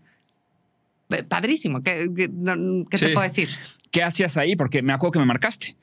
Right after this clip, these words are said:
Speaker 2: Ahí nos volvimos a encontrar después de muchísimo tiempo, desde Google. Me dijiste, "Juan, estoy en SoftBank. ¿Qué podemos hacer? Porque estoy seguro que las empresas, marketing, algo hay ahí". ¿Qué hacías? ¿Cuál era tu chamba,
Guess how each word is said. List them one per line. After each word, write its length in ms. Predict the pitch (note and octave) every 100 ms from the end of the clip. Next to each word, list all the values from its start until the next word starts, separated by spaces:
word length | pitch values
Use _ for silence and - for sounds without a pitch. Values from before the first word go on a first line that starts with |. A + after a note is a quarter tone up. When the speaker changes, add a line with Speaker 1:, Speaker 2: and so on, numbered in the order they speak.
| _
Speaker 2:
Ahí 240 | - B2 D#3
nos 160 | E3
volvimos 260 | C#3 D3 F3+
a 40 |
encontrar 220 | C#3+ B2+
después 200 | D#3 E3
de 80 | E3+
muchísimo 560 | C#3 C3 F#3+ F#3 G#3+ A#2+
tiempo, 440 | C3+ C3 C#3 D#4+ - - -
desde 340 | - A#2+ A#2 B2
Google. 380 | D#3 F3 A3 D4 - - -
Me 60 | B2
dijiste, 180 | C3 C3+
"Juan, 200 | D3+ G3
estoy 200 | - A#2+
en 60 |
SoftBank. 580 | C#3 A3+ A3+ A3+ B3+ D#4 - _ _ _ _ _ _
¿Qué 140 | - D#3+
podemos 440 | D#3 D#3 D#3 D#3
hacer? 340 | A2+ E3 F3
Porque 160 | D3+ C#3
estoy 160 | - C3
seguro 380 | C3 D3+ E3+
que 120 | D#3+ B2+
las 200 | G#2 A2+
empresas, 420 | A2+ D3+ D#3 D3
marketing, 540 | C#3+ C#3+ - C3+ B2
algo 240 | C3 B2+ A2+
hay 140 | G#2+
ahí". 240 | F#2+ C2+ - - - -
¿Qué 140 | - G#3
hacías? 380 | G3+ G3+ D3+
¿Cuál 160 | - E3
era 100 | E3
tu 140 | E3
chamba, 480 | A#2 C3+ C3 C3 B2